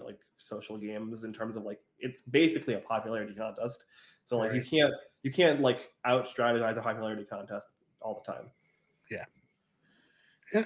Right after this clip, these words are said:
Speaker 2: So I, I think ultimately pretty entertaining season of The Circle. What do you think? You've seen, like, every season of The Circle, so what, what's your
Speaker 1: Yeah, yeah. Um,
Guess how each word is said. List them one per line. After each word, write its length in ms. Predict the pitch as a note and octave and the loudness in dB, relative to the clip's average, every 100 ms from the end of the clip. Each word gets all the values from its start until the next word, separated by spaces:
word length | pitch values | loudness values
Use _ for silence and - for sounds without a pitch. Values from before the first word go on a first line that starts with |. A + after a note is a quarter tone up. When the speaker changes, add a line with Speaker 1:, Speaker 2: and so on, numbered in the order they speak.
| - | 0
Speaker 2:
So 160 | - F3 | 0 6
I, 280 | G3+ C4 - | 10 10 8
I 180 | G#3+ A3+ | 8 8
think 320 | A3 A3+ G3 _ _ F3+ | 6 2 2 _ _ 0
ultimately 580 | F#3 D#3 F#3+ F#3 F3 | 0 2 2 4 2
pretty 560 | D#3 - F3+ F3 E3+ F3 | 2 2 4 4 2 -2
entertaining 500 | D#3+ D3+ - D3 D3 | -2 -2 -2 -4 -4
season 380 | - D3 C#3 C#3 | -6 -8 -6 -6
of 100 | C3 | -8
The 60 | |
Circle. 540 | C3 - C#3+ D3+ D3+ D3 _ _ _ _ _ _ | -8 -6 -6 -6 -6 -8 _ _ _ _ _ _
What 100 | D3+ | -2
do 60 | C#3 | -2
you 80 | A2+ | -4
think? 320 | A#2+ B2 - | -10 -8 -2
You've 160 | D#3 | -2
seen, 320 | - F3 D3+ B2+ | 4 4 4 0
like, 220 | A#2 - - - | -4 -6 -12 -4
every 300 | C3+ A#2+ A2+ | -4 -4 -10
season 380 | - B2+ A#2 C#3+ | -8 -10 -6 -6
of 120 | C3+ | -4
The 100 | C#3+ | -4
Circle, 440 | D3 D3+ D3 D3 | 0 0 0 0
so 300 | D3 C#3+ B2+ | 0 -2 -2
what, 240 | C3 C#3 - | -2 -2 -2
what's 180 | C#3+ - | -4 -2
your 120 | A3+ | 8
Speaker 1:
Yeah, 500 | A3+ F3+ C#3 B2 G#2+ - - - E3 | 12 12 12 8 4 -4 -18 -4 8
yeah. 60 | |
Um, 680 | E3 F3 F3+ F3+ F#3 E3+ - | 10 12 12 12 8 0 -4